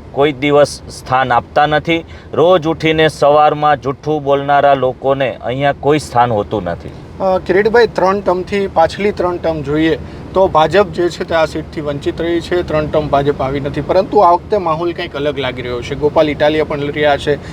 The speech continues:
Speaker 2: કોંગ્રેસમાંથી પણ, અ, નીતિન રાણપરિયા જે અહીંયા સ્થાનિક છે તેઓ ઊભા છે. ત્રિપાખીયો જંગ તમને લાગી રહ્યો છે?
Speaker 1: અમારી લડાઈ માત્ર ને માત્ર કોંગ્રેસ સામે છે. કોંગ્રેસ વર્ષોથી દેશ આઝાદ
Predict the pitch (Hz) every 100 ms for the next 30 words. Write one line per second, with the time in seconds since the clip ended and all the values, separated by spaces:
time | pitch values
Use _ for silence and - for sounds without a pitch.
0 | - - 170 185 196 - 180 185 180 185
1 | 185 170 156 170 165 156 160 180 156 151
2 | 170 165 165 156 160 156 156 156 156 156
3 | 147 - 160 185 175 170 156 160 165 147
4 | 151 143 151 147 - - - 196 196 196
5 | 190 214 170 185 196 180 185 160 160 202
6 | 208 196 - - - 120 160 190 196 185
7 | 180 190 185 165 165 180 190 196 175 170
8 | 190 185 - 160 185 202 190 - 139 104
9 | 87 - - - - - - - - 139
10 | 160 170 185 - - - - 123 135 -
11 | 185 143 165 104 - - - - - 127
12 | 165 - 143 139 156